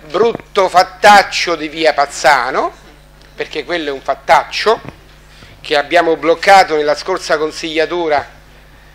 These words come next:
banditi che volevano fare, invece in questa nuova consigliatura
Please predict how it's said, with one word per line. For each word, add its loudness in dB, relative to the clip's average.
banditi -2
che -4
volevano -2
fare, 0
invece -4
in -14
questa -2
nuova 0
consigliatura -2